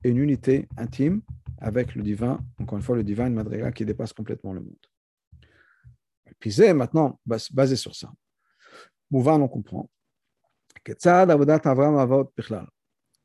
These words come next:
Comment l'avoda d'Avram et d'Avot en général.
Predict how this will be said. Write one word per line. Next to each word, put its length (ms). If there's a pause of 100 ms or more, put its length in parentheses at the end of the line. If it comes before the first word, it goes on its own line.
(340)
Comment 380
l'avoda 360
d'Avram 500
et 80
d'Avot 340
en 60
général. 340